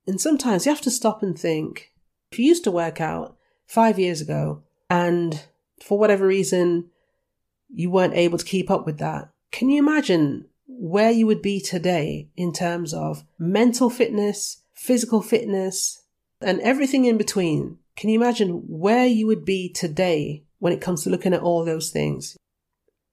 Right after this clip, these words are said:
Consistency is something that will get you results along the way. There's the end goal, but there are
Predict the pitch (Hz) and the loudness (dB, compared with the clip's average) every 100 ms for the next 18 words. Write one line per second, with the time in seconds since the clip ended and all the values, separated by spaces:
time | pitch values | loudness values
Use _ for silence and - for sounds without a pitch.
0 | _ - 196 302 302 240 151 202 180 170 | _ -2 2 2 2 0 0 2 2 2
1 | 202 190 180 175 160 160 - 180 170 151 | 0 2 0 0 0 0 -2 -2 -2 -2
2 | 175 170 - - 170 160 160 160 160 156 | 0 0 -2 -4 -4 -4 -6 -4 -4 -6
3 | _ - 185 175 - 196 247 262 170 160 | _ -2 2 2 0 2 4 4 2 2
4 | 160 185 185 _ _ _ 151 147 180 185 | 2 -2 -8 _ _ _ -4 0 2 2
5 | 180 175 - | 2 0 -4